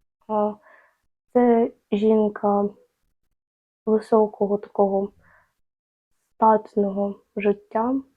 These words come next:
Вона не сприймає звичайних людей. Вона працює у звичайному банку, але для неї це тяжке життя, тому що саме вона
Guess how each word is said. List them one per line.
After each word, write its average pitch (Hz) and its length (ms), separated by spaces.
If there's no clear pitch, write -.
Вона 226 320
не 226 200
сприймає 202 640
звичайних 196 520
людей. 190 260
Вона 233 220
працює 240 460
у 208 160
звичайному 208 520
банку, 214 560
але 214 520
для 214 280
неї 240 580
це 220 240
тяжке 214 420
життя, 196 420
тому 220 160
що 214 260
саме 208 300
вона 226 440